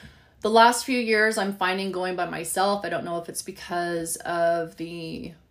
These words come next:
of where I live, um, that something's changed. I, I, I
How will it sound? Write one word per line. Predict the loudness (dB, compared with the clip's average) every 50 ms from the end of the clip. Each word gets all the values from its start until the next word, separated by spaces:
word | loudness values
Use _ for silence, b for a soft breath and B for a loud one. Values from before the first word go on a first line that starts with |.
| _ -4
of | -4 -4 -2
where | 0 0 0
I | 0 0
live, | -2 0 0 0 2 2 0 -2 -4 -8 -14 -20 _ _ B B B B B B B B _ _ -4
um, | -2 0 0 0 0 0 -2 -2 -4 -6 -6 -8 -8 -10 -12 -16 _ _ _ _ _ _ _ _ _ _ -14 -10 -4
that | -2 0 0 0 -2 -6 -14 _ _ _ _ _ _ _ -12
something's | -8 -6 -6 -6 -6 -6 -8 -6 -6
changed. | -6 -4 -4 -4 -4 -4 -4 -4 -4 -6 -6 -6 -6
I, | -4 -4 -2 -2 -2 -4 -4 -6 -8 -8
I, | -6
I | -6 -6 -8